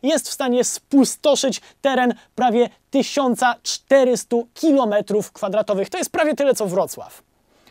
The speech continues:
Razy pięć. Wiemy, jak w mikroskali, na przykładzie miast, wyglądają skutki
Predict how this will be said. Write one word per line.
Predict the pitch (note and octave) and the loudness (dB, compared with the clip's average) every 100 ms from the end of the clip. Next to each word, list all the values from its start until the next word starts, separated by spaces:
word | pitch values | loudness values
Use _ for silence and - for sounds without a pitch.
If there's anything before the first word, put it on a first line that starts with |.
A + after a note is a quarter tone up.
| _ _ | _ _
Razy | G#3+ A3+ A3+ | 2 4 2
pięć. | - E3 G#2 D#2 - - _ _ _ _ _ _ _ - | -2 -10 -10 -16 -18 -20 _ _ _ _ _ _ _ -4
Wiemy, | D#3 F4 F4 C4 | 0 4 4 4
jak | C4+ A#3+ | 4 2
w | E3+ G#3 | 0 2
mikroskali, | C#4+ C4 A#3+ - G3 F3 C#3+ D#3 | 2 2 2 2 0 0 -2 -8
na | G3+ G#3+ | -4 -4
przykładzie | - A#3 A#3+ A#3+ B3+ | -2 -2 0 0 0
miast, | A3 A#3+ B3 - - _ | 0 2 0 -4 -16 _
wyglądają | A3+ C4 C4+ B3 C4+ B3+ A#3+ | 0 2 2 2 2 0 -2
skutki | - - C#4 - C4 B3+ | -6 -2 -2 0 -2 -2